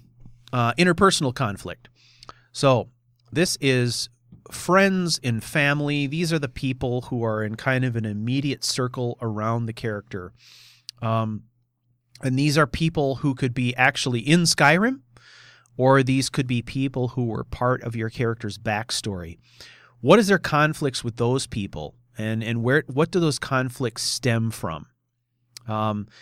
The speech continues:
uh, you know, were there past transgressions? Were there just, you know, oil and water personality issues? Where are they in conflict i-, i-, with, where do they have this interpersonal conflict with friends and family, people in their immediate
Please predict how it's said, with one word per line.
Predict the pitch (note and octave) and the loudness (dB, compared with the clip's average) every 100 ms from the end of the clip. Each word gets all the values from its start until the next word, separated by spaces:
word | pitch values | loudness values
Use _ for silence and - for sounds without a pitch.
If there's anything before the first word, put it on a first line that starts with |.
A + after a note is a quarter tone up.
| - _ _ _ | -20 _ _ _
uh, | A2 G2+ G2 F#2+ | -6 -2 -2 -4
you | G#2+ | -4
know, | G#2 | -2
were | A#2 A#2+ | 0 0
there | A2+ | -2
past | G#2 - A2 G#2 - | -4 -2 -2 -2 -4
transgressions? | A#2+ G2+ G2 - B2+ D#3 D#3 D3+ D3 C#3+ B2+ | -6 -6 -6 -4 2 2 2 -2 -2 -4 -4
Were | A2 A2 G#2+ | -4 -4 -2
there | A2 G#2 G2+ | -2 -2 -4
just, | G2+ A2 G#2+ - - | -6 -6 -4 -6 -8
you | A2+ | -6
know, | G#2 G#2 G#2 G#2 - | -4 -4 -4 -6 -2
oil | A#2+ B2+ B2 | 2 4 4
and | A#2+ G2+ | 2 2
water | G#2+ B2 B2 A2+ | 2 4 4 2
personality | - G#2+ - G#2+ A#2 D3+ D3 C#3+ B2 | 0 -2 -2 0 2 2 2 0 0
issues? | C3+ - C#3+ B2+ B2+ B2+ A#2+ - - - - _ | -2 -2 -4 -2 -2 -4 -6 -8 -18 -20 -20 _
Where | A2 C3 E3+ G3 | -2 4 6 6
are | E3 | 6
they | D#3+ D#3 | 4 4
in | C#3+ | 0
conflict | - C3 A#2+ A#2+ - B2 A#2 A#2+ - | -2 0 0 0 -2 -4 -4 -6 -14
i-, | C3 - | -14 -10
i-, | C3 | -6
with, | A#2 A2+ - - - | -2 -4 -6 -20 -8
where | C3 C3+ | -2 0
do | D#3 | 2
they | C#3+ | 2
have | D3 C3+ | 0 0
this | A#2 - - - _ _ | -2 -2 -8 -16 _ _
interpersonal | E3 F#3+ F3+ - D3+ - C#3 C3 | 4 4 2 0 0 0 -2 -4
conflict | - C3 A#2+ A#2+ A#2+ B2 A2+ | -2 0 0 -2 -4 -6 -6
with | G#2 | -10
friends | - C#3 C3 C3+ B2+ | -4 0 2 0 -2
and | B2 | -2
family, | - A2 G2+ G2 G2 | -2 -2 -2 -6 -8
people | - C3+ C#3+ D3 | -8 -6 -4 -4
in | B2+ A2 | -4 -4
their | G#2+ | -4
immediate | G#2 A2+ C3 D3 C#3+ B2+ | -4 -2 -2 -2 -4 -6